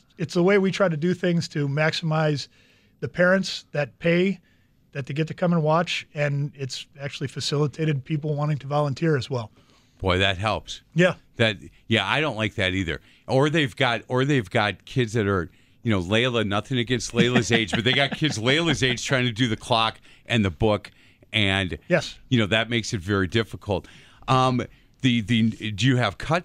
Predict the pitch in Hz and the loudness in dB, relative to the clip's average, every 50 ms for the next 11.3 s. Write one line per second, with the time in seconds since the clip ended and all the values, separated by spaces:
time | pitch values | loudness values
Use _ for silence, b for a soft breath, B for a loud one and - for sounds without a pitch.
0 | - - - - - 170 170 170 160 - - 170 160 151 139 139 110 113 110 - | -6 -14 -10 -6 -4 -2 0 -2 -2 -2 -2 -2 0 0 0 0 0 0 0 0
1 | 104 110 - - - 143 131 120 - 139 139 131 127 120 117 - - - - - | 0 -2 -2 0 0 -2 -2 0 0 0 0 2 2 0 0 -2 -4 -10 -8 -4
2 | 131 139 139 120 - - - - - - 64 - - - _ - - - 190 185 | -2 -2 -2 -2 -4 -8 -10 -8 -8 -8 -10 -14 -20 -20 _ -6 -2 2 2 4
3 | 175 170 226 269 262 - - - 185 190 196 214 226 233 226 226 196 - 185 185 | 4 4 2 2 0 0 -2 0 2 2 2 4 2 2 0 0 -4 -6 -6 -6
4 | 175 - - 160 160 156 131 151 190 233 240 208 190 147 117 151 151 156 170 160 | -4 -2 0 0 0 2 2 2 2 4 4 4 2 2 0 0 2 2 2 0
5 | - - 156 - - 170 156 151 147 147 143 127 143 139 139 131 - 131 113 139 | -2 -6 -8 -4 -2 0 0 2 2 0 0 0 0 0 0 -2 -2 -4 -4 -2
6 | 143 139 147 147 - - - - 151 135 123 139 135 135 131 127 131 127 127 127 | 0 2 2 0 0 -4 -6 -4 -4 -2 -2 -2 -2 0 0 0 0 0 0 0
7 | 123 117 101 - - 123 120 117 117 107 110 104 98 - _ _ _ _ _ 160 | -2 -4 -6 -6 -6 -6 -4 -6 -6 -10 -14 -14 -16 -18 _ _ _ _ _ -2
8 | 143 139 131 131 131 127 135 147 131 - 175 170 165 - - 165 160 151 - - | -2 0 0 0 -2 -2 -2 -2 2 4 4 2 2 2 2 0 2 0 0 0
9 | 160 156 151 151 156 143 147 139 113 151 143 135 139 156 156 156 156 147 - - | 2 2 4 2 2 0 -2 -2 -2 -2 -2 0 2 2 4 4 2 0 0 -2
10 | 143 139 127 - - 160 147 156 147 123 156 135 139 143 139 - - 151 143 143 | -2 -2 0 0 0 2 2 0 0 0 0 0 0 0 -2 -2 0 0 2 4
11 | 143 143 135 135 127 123 | 4 2 2 0 -4 -8